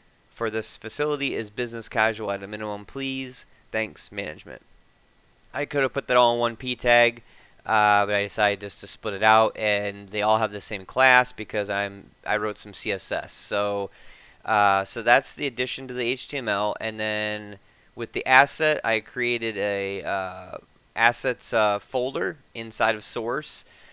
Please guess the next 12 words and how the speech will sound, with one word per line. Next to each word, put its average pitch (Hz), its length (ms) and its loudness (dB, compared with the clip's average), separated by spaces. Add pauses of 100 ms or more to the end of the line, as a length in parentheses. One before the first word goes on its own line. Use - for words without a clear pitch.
(120)
I 123 100 -4
did 151 200 -2
a 131 160 8
little 135 300 0
bit 123 180 0
of 113 140 2
a, 101 400 2 (280)
uh, 73 380 -14 (920)
checking 139 400 0
into 120 320 -6
the 104 100 -2
documentation, 110 960 2